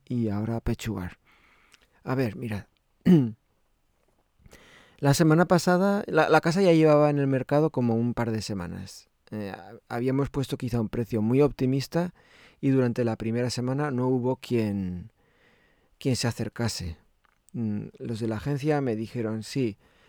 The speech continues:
suele pasar en esta época del año, a lo mejor en, justo antes de la Navidad, pues es que no vamos a encontrar gran cosa, pero, eh, si le bajamos un poquito así en lo psicológico, no sé, imagínate que en vez de pedir mil, pides novecientas noventa y cinco",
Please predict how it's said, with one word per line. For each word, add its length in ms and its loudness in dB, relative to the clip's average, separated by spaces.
suele 260 2
pasar 480 2
en 140 0
esta 160 -2
época 280 -2
del 140 0
año, 240 2
a 60 2
lo 80 0
mejor 580 -2
en, 400 -4
justo 320 -4
antes 200 -2
de 60 -2
la 120 -2
Navidad, 340 0
pues 180 -4
es 140 -8
que 100 -4
no 140 -2
vamos 260 -4
a 40 -6
encontrar 540 -6
gran 220 -4
cosa, 560 -6
pero, 380 2
eh, 140 0
si 160 2
le 140 10
bajamos 420 2
un 140 2
poquito 400 2
así 260 0
en 100 6
lo 100 6
psicológico, 920 4
no 160 2
sé, 200 -2
imagínate 600 -2
que 80 -8
en 100 0
vez 120 4
de 80 4
pedir 300 2
mil, 340 0
pides 320 -2
novecientas 560 0
noventa 340 0
y 80 -2
cinco", 460 -6